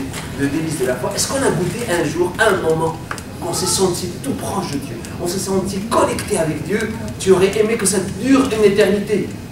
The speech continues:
Wallah, et toute personne qui est écoutée à cet instant-là, rien ne vaut, aucun plaisir dans la vie ne, ne vaut cet instant. Alors, c'est ça qui fait. Il dit le prophète sallallahu alayhi wa sallam, « Sachez que l'honneur,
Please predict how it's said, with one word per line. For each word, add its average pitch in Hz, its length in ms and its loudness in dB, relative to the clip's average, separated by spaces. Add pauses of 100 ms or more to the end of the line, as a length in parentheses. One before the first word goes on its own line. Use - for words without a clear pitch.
(120)
Wallah, 139 260 2
et 143 60 4
toute - 200 -6
personne 139 340 -2
qui 131 100 -2
est 123 40 6
écoutée 123 300 -2
à 120 60 -2
cet 120 240 -4
instant-là, 120 480 -2 (800)
rien 294 220 6
ne 269 100 4
vaut, 226 80 2 (500)
aucun 294 340 4 (200)
plaisir 226 540 0
dans 175 120 2
la 160 100 2
vie 165 160 -2
ne, 156 80 -2 (240)
ne 143 60 -2
vaut 127 140 -6
cet 123 260 -6
instant. 113 280 -8 (1200)
Alors, 131 240 2
c'est - 160 -8
ça 190 140 0
qui 190 120 -4
fait. - 100 -4 (2250)
Il 214 120 2
dit 226 80 2
le 226 100 6
prophète 165 280 2
sallallahu 143 280 0
alayhi 127 180 2
wa 123 60 0
sallam, « 123 320 -4
Sachez - 380 2
que 180 140 0
l'honneur, 220 720 6